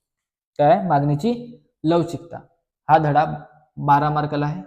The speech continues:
त्याचबरोबर मागणी विश्लेषण बारा मार्काला. म्हणजे तीन अ आणि तीन ब,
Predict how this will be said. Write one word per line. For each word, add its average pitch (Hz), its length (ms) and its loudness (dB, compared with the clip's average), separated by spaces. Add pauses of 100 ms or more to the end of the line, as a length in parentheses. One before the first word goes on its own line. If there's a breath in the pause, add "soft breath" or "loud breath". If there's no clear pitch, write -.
(200)
त्याचबरोबर 156 400 0 (300)
मागणी 147 360 2
विश्लेषण 147 440 -4 (180)
बारा 139 220 2
मार्काला. 120 300 -12 (320)
म्हणजे 156 240 -4
तीन 202 140 2 (160)
अ 170 100 6
आणि 180 260 4
तीन 180 400 0
ब, 160 100 6